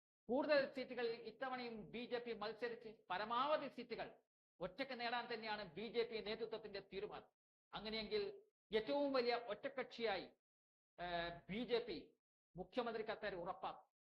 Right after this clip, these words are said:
മാത്രമല്ല, ജെ ഡി യു മുന്നണി വിട്ടാലും സർക്കാർ രൂപീകരിക്കാൻ സാധിക്കുന്ന ഒരു സാഹചര്യം ബീഹാറിൽ ഉണ്ടാക്കിയെടുക്കണം.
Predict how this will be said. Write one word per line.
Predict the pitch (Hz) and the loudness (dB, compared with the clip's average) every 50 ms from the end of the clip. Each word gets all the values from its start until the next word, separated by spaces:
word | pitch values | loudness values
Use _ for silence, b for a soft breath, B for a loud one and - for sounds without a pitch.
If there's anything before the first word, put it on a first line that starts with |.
| _ _ _ _ _ _ _ _ - 147 | _ _ _ _ _ _ _ _ -6 0
മാത്രമല്ല, | 160 190 202 - 226 220 220 214 208 208 202 202 - - - - - _ - 175 | 0 0 2 0 -2 -2 0 2 4 4 4 2 0 -6 -12 -16 -20 _ 2 6
ജെ | 214 240 262 | 6 6 6
ഡി | 269 | 6
യു | 269 269 262 254 220 - | 4 2 2 2 2 -2
മുന്നണി | 214 233 254 294 302 302 | -2 2 4 4 6 6
വിട്ടാലും | 285 254 - 262 233 226 185 196 - - - _ _ - | 4 4 6 6 4 4 4 0 -6 -10 -18 _ _ -2
സർക്കാർ | 214 196 208 - 240 233 226 | -2 -2 0 0 0 0 2
രൂപീകരിക്കാൻ | - 220 240 254 269 254 254 254 233 240 240 233 226 | 2 0 0 0 0 0 0 0 0 0 -2 -4 -4
സാധിക്കുന്ന | - - 220 202 214 247 262 277 262 - 262 247 - - | -4 -4 -2 0 2 2 0 0 0 -2 -2 -2 -4 -4
ഒരു | 220 214 220 | -6 -8 -8
സാഹചര്യം | - - - 202 185 196 233 240 254 302 277 269 247 240 240 226 220 208 185 - - | -8 -8 -6 -4 -4 -2 -2 0 0 0 2 0 0 -2 -2 -4 -6 -8 -10 -8 -4
ബീഹാറിൽ | 208 254 247 247 254 240 240 226 214 - - | -4 -2 0 0 0 0 0 0 -2 -6 -12
ഉണ്ടാക്കിയെടുക്കണം. | 190 202 220 240 254 262 254 - 277 247 233 - 233 185 - - - | -12 -4 2 4 4 4 4 0 -2 -2 -2 -2 -4 -8 -8 -10 -16